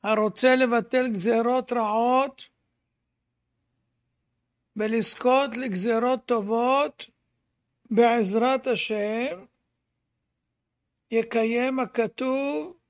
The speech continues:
"בצדק תשפוט עמיתך". לדון לכף זכות, כל אחד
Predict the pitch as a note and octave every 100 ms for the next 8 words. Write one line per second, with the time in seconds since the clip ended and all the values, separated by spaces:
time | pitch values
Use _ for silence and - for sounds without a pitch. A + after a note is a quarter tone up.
0 | _ _ A3 A3+ - B3+ B3+ C#4 - A#3
1 | - - B3+ B3 A3 A#3+ A#3+ G3 A#3+ F#3+
2 | E3 - _ _ _ _ _ _ _ _
3 | _ _ _ _ - G#3 G3 C4+ C#4 C#4+
4 | - B3+ G3 - - B3+ C4+ C#4 C4 -
5 | - _ _ _ _ _ _ _ _ _
6 | _ _ _ _ _ _ _ _ _ _
7 | - C4 C#4 B3 - C4